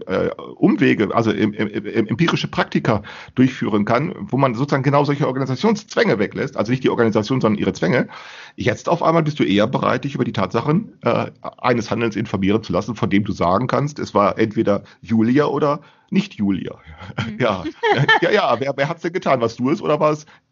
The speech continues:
Speaker 1: ni-, also ich oder nicht ich? Ja, so, ähm, äh, ja, und jetzt auf einmal, und dann ist das Ergebnis erstmal nur die Verwunderung. Und genau das wiederum scheint mir dann eine schöne Ressource zu sein, äh, äh,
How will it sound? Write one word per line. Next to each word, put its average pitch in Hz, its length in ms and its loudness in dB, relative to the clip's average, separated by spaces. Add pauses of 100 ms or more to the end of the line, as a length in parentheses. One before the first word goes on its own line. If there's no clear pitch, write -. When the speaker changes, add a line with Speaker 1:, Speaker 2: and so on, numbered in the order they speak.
(140)
Speaker 1:
ni-, 147 180 -2
also 120 240 0
ich - 180 -2
oder - 140 2
nicht - 180 0
ich? - 220 -8 (540)
Ja, 92 260 -2
so, 90 180 -10 (320)
ähm, 92 380 -4
äh, 65 280 -10 (460)
ja, 117 140 2
und 104 160 0
jetzt 98 180 -2
auf 135 140 -2
einmal, 143 340 2
und 107 100 -2
dann 110 160 0
ist - 180 -8
das 123 80 -2
Ergebnis 127 280 -2
erstmal 151 200 -2
nur 151 80 0
die 170 80 -2
Verwunderung. 107 580 -2
Und - 140 0
genau 247 200 2
das 151 280 0
wiederum 131 260 0
scheint 120 260 -4
mir 110 120 -2
dann 117 240 0
eine 120 180 0
schöne 127 380 2
Ressource 160 440 2
zu - 120 -6
sein, 98 440 0 (600)
äh, 107 100 2
äh, 98 400 0